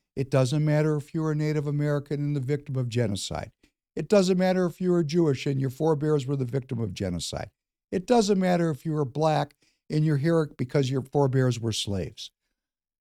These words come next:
Whoever you are, your well-being is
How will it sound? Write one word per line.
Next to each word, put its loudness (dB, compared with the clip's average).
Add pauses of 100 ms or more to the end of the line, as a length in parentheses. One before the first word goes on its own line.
(460)
Whoever 8
you 4
are, 6 (580)
your 6
well-being 4 (600)
is 4